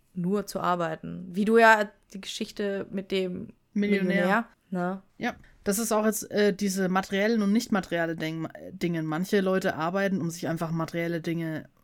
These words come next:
Speaker 2: anzuschaffen, um sich vielleicht auch zu Hause schön zu machen und verspüren dann dadurch halt auch einfach eine höhere Lebensqualität. Und manche sagen, hey, ich arbeite und spare mir das und leg mir das auf hohe Kante, um das später dann,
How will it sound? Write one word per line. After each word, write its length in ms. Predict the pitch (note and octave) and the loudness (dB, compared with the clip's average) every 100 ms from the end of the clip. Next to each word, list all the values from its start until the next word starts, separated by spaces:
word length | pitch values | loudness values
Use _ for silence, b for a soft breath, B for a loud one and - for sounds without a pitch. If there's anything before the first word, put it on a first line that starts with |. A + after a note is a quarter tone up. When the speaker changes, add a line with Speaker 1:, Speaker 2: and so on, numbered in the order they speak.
| _ | _
Speaker 2:
anzuschaffen, 840 | D3+ F3+ G#3 - A3+ A3+ A3+ A3 | -8 -8 -6 -4 -4 -2 -4 -2
um 160 | E3+ D#3+ | -4 -6
sich 180 | - | -8
vielleicht 260 | - E3+ - | -4 -4 -2
auch 160 | E3 D3+ | -4 -4
zu 180 | E3 | -2
Hause 300 | D3+ D#3 D#3 | 0 0 -2
schön 320 | C#3+ E3+ G3+ A3+ | -4 0 2 2
zu 140 | A3 | 0
machen 400 | G#3+ G#3+ G#3+ A3+ | -2 -2 -6 -4
und 160 | - F#3 | -2 0
verspüren 440 | F3 - G3 F#3+ | 0 -2 0 2
dann 120 | F3+ | 2
dadurch 380 | E3 D#3+ G3+ G3 | 0 0 0 0
halt 180 | F3+ - | -2 -2
auch 160 | E3+ D#3 | -6 -4
einfach 280 | E3+ E3 | -4 -2
eine 140 | E3 D#3+ | -2 0
höhere 360 | E3+ E3+ E3 | 0 -2 -2
Lebensqualität. 960 | D#3 D3+ G3 F#3+ - G3 G#3 G3+ G#3+ G#3+ | -2 -2 -2 -4 -4 -2 -2 -2 -2 -2
Und 80 | E3+ | -2
manche 220 | D#3+ F3+ | -4 -4
sagen, 320 | F#3 F3+ E3+ | -4 -2 -2
hey, 160 | F3+ A3 | -2 -2
ich 260 | F3 - | -4 -8
arbeite 480 | D3+ E3 G#3+ A3+ A3 | -10 -6 -2 -2 -4
und 240 | E3+ E3+ - | -8 -8 -10
spare 280 | - B2+ | -8 -4
mir 120 | F#3+ A3 | -2 -2
das 260 | A#3 A#3 | -2 -4
und 280 | - E3 E3 B | -8 -8 -10 B
leg 180 | F3+ F3 | -6 -4
mir 60 | F3+ | -2
das 160 | E3+ | -2
auf 160 | F3+ - | -4 -6
hohe 300 | E3 E3+ D#3 | -4 -2 -2
Kante, 360 | D#3+ F3+ G#3 | -2 -2 0
um 120 | F3 E3+ | 0 -2
das 120 | E3+ | -4
später 360 | - F#3 A3+ | -4 0 2
dann, 400 | F#3 E3+ E3+ E3 | 0 -2 -4 -8